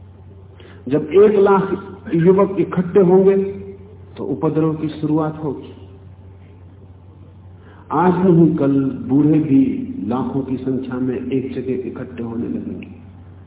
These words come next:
एक नए तरह के उपद्रव की शुरुआत होगी, जो कि लड़कों के उपद्रव से ज्यादा महंगा होगा,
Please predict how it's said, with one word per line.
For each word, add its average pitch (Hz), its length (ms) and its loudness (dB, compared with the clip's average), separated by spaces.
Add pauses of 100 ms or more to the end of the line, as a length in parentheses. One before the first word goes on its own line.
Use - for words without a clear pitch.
(1160)
एक 120 260 -6
नए 127 240 0
तरह 127 280 -4
के 120 160 -6
उपद्रव 113 400 -6
की 101 200 -8
शुरुआत 92 560 -10
होगी, - 340 -18 (1400)
जो 143 200 2
कि 151 180 -2
लड़कों 127 460 0
के 156 140 -2
उपद्रव 131 440 -4
से 120 160 -10
ज्यादा 104 340 -8
महंगा 113 360 -6
होगा, 98 320 -12